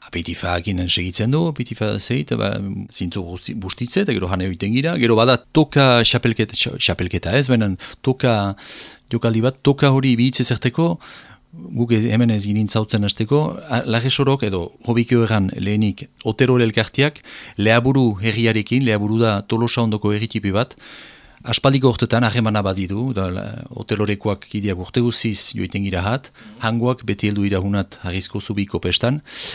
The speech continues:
eta behaz, eh, Leaburuko horiek eskaini zaukuten toka joko hori, toka joko bada, holako, ez dakit nola ertan den, gale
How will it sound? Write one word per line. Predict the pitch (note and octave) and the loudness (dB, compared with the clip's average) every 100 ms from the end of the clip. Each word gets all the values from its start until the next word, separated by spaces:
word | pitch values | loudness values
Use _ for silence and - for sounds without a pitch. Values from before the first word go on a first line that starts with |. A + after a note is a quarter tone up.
| - | -4
eta | A2 A2 | 2 4
behaz, | A#2 D3+ - - - - - | 4 2 0 -6 -18 -20 -14
eh, | - G#2+ G#2 G#2 G2+ G#2 - - | -6 -4 -2 -2 -4 -6 -6 -8
Leaburuko | - G2 G#2 A#2 A#2+ B2 A#2+ | -6 -4 0 2 4 2 4
horiek | A2+ C#3 C3+ - | 6 6 4 0
eskaini | A2 - B2+ C3 | 2 4 6 6
zaukuten | B2+ A#2 A#2+ C#3 | 6 2 2 2
toka | C3+ C3+ D#3 D#3+ B2+ | 4 4 6 2 4
joko | B2 B2 G2+ | 2 2 0
hori, | E2 F2+ | -2 -4
toka | - G#2 A#2 G#2 G2+ F#2+ F#2 G2 G2 G2 | -8 -2 0 0 0 -4 -6 -6 -8 -6
joko | G2 G2 G2+ G2 G2 F#2+ F#2 - | -6 -4 -4 -2 -4 -6 -8 -10
bada, | F#2 F2+ F#2+ A2 | -6 -4 -2 -2
holako, | G2 F#2 F#2+ F2+ | -4 -6 -8 -8
ez | - | -8
dakit | F2+ F2+ | -6 -4
nola | F2+ | -6
ertan | - G#2+ | -4 -4
den, | F2 | -2
gale | E2+ G2 G2+ | 0 2 2